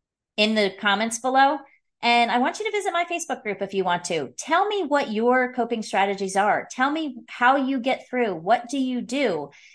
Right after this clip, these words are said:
And then next week, we're going to spend quite a bit of time and we're going to talk about healthier alternatives to that. We're gonna talk about ways, like I said, to just tweak things a little bit so that when coping, when something comes up and a situation comes up where you have to cope or you have to deal with something,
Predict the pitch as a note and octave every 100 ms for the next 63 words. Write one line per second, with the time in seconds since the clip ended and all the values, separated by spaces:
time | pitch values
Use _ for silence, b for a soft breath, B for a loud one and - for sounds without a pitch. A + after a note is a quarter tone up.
0 | b A#3 A#3 A#3 A3+ A3+ F#4 - - G3
1 | F3 E3+ _ b b A#3+ C4+ D4+ D4+ -
2 | A#3+ A3+ A3+ A#3 C4 G#4 G#4+ E4+ A#3 A3+
3 | B3 B3 A#3 A#3 A#3 C4 B3+ - A#3+ A#3
4 | A#3+ G#3+ G3+ - - C4+ C4+ D4+ C#4+ -
5 | A3+ A#3 - A#3+ A#3 F#3+ E3 - F#3 D#3+
6 | C#3+ - G#3+ G#3+ A#3+ A#3 B3+ C4 B3 B3
7 | A#3 A#3+ B3+ B3 B3+ B3 B3+ B3 A#3+ G#3+
8 | G3+ C4+ - E4+ E4 - D4+ C4+ C#4 C4+
9 | C4 G3 D3+ - B B B - C#4+ C#4
10 | C4+ B3 B3 D4+ D#4 D#4 D4 C4 B3 B3
11 | D4+ D4+ D#4 C#4+ C#4 B3 A#3+ B3 A#3+ G#3
12 | - C#4 D4+ C#4 B3+ B3+ B3 A#3 A3+ A#3+
13 | A#3+ A3 G#3 G3 G3+ - G#3 - G3+ A3
14 | G3+ F#3+ F#3+ F#3+ F#3+ F#3+ G3+ G#3 G3+ G#3+
15 | G3+ A3 A3